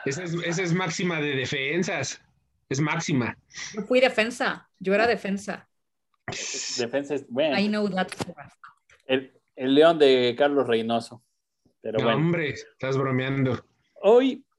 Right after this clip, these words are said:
Speaker 3: vamos a hacer un capítulo especial porque, bueno, fue la final de,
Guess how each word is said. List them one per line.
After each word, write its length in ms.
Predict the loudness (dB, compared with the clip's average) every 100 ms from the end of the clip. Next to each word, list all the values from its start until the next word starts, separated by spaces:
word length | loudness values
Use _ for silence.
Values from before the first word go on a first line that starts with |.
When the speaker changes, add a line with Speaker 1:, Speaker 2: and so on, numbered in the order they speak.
| _
Speaker 3:
vamos 320 | 2 4 4 2
a 40 |
hacer 200 | 2 4
un 300 | 4 4 0
capítulo 640 | 0 -2 -2 -6 0 2
especial 540 | 2 -2 -6 -2 -2 -2
porque, 400 | -2 -2 2 0
bueno, 240 | 2 -2
fue 120 | -2 -4
la 100 | -4
final 320 | -4 -4 -2
de, 720 | -2 0 0 0 0 -2 -4